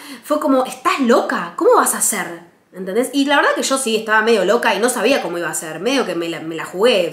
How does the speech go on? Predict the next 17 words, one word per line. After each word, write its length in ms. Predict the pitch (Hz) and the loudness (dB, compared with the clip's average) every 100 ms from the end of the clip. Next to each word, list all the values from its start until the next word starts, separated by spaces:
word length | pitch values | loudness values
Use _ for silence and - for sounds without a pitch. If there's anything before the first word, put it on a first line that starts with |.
| - | -6
viendo 280 | 190 214 196 | -6 -6 -6
Cine 160 | 196 190 | -6 -6
Argenta, 640 | 185 214 226 233 202 170 | -6 -6 -2 0 2 0
dije, 200 | 175 170 | -6 -8
"Bueno, 200 | 170 196 | -4 -2
ya 160 | 165 202 | -4 -10
fue". 320 | 196 254 196 - - - - - _ _ _ | -2 0 0 -8 -20 -20 -20 -20 _ _ _
Pero 680 | 233 220 220 214 214 214 208 | -2 2 4 6 6 4 2
es 200 | 294 285 | -2 -2
un 120 | 254 | -2
poco 200 | 269 269 | -2 0
difícil 460 | 226 220 202 - 175 | 0 -2 -8 -8 -8
eso, 200 | 170 185 | -8 -6
¿no? 100 | 220 | -4
Salir 360 | 226 202 226 | -2 -2 0
del 160 | 226 220 | 0 -2
sistema. 640 | 220 - - 202 170 147 | -4 -10 -14 -12 -10 -12